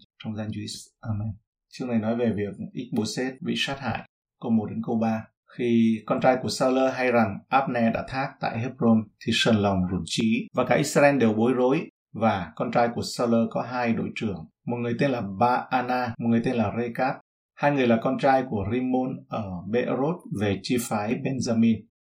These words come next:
Vì dân Beerot kể như người Benjamin, mặc dầu chúng đã chạy trốn nơi Kithaim là nơi chúng ở cho đến ngày nay.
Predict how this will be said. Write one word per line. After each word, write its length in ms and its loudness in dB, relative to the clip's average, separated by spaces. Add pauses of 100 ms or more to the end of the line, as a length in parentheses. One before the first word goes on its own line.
(200)
Vì 180 6
dân 380 4
Beerot 460 4 (200)
kể 280 2
như 140 2
người 300 2
Benjamin, 580 2 (220)
mặc 180 0
dầu 300 4
chúng 160 -2
đã 140 2
chạy 220 -2
trốn 260 2 (320)
nơi 480 0
Kithaim 540 0 (300)
là 180 -4
nơi 320 2
chúng 160 -4
ở 280 0 (160)
cho 120 -2
đến 200 2
ngày 140 6
nay. 160 4